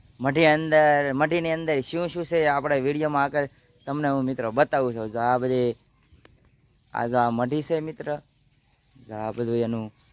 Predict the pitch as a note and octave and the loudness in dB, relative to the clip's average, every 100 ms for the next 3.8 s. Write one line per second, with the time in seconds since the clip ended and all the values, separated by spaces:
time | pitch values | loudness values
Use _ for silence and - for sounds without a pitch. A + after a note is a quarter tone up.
0 | _ - - - C3+ D#3 D3+ D#3 D3 D3 | _ -20 -14 0 2 2 0 -4 -6 -6
1 | C#3 B2+ B2+ B2 A#2 B2 B2 G#2 A2 A#2 | -6 -4 -2 -4 -4 -6 -6 -4 0 0
2 | B2+ C3 C3 C3 B2+ - _ _ _ - | 4 4 6 4 2 -4 _ _ _ -14
3 | A#2 A#2+ A#2 A#2+ B2 A#2+ A#2 | -8 -4 -4 -2 0 0 0